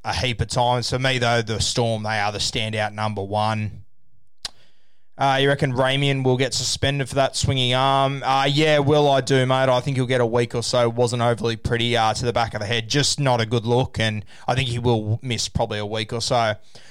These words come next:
Thoughts on Parramatta game, please? Um, yeah, look, it was never gonna be an easy gig going to Suncorp for the first time this year. Brisbane obviously trying to put that season behind them.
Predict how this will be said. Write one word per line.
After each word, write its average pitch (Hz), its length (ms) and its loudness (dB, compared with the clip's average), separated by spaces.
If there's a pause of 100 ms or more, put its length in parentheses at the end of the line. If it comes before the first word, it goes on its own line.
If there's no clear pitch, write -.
(120)
Thoughts 180 240 2
on 175 100 2
Parramatta 170 480 2
game, 160 300 2
please? 127 480 2
Um, 170 360 2
yeah, 220 220 4
look, 180 200 2
it 185 80 4
was 170 120 4
never 190 180 4
gonna 175 160 2
be 151 120 2
an 131 60 2
easy 123 240 0
gig 123 180 -6
going 120 180 0
to 104 60 -6
Suncorp 123 460 0
for 117 60 -10
the 113 80 -6
first 120 300 0
time 117 220 2
this 113 200 -4
year. 120 120 -2
Brisbane 117 340 -6
obviously 113 340 0
trying 117 200 0
to 107 40 -4
put - 140 0
that 110 180 -2
season 117 360 -2
behind 113 420 -2
them. 113 180 -6